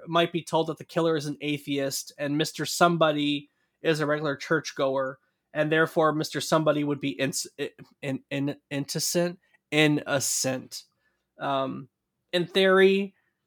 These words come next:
you really can't complete the game without solving the murder because you get a, a, a, a ton of pleasure points for naming the killer,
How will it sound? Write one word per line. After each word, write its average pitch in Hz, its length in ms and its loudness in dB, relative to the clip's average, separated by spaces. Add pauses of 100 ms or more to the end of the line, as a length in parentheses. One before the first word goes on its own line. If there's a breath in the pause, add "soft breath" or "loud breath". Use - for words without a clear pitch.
(760)
you 175 300 -2
really 185 240 6
can't 180 460 2
complete 160 360 0
the 151 80 -2
game 170 640 4
without 156 640 4
solving 156 540 2
the 151 60 -4
murder 151 480 -2
because - 380 -10
you 147 140 -10
get 160 280 -2
a, 143 360 0
a, 135 280 0 (100)
a, 131 160 -4 (180)
a 139 180 -2
ton 135 680 2 (380)
of 139 200 0
pleasure 147 380 2
points 131 560 -4
for 143 120 -6
naming 135 280 -4
the 131 80 -10
killer, 135 500 -6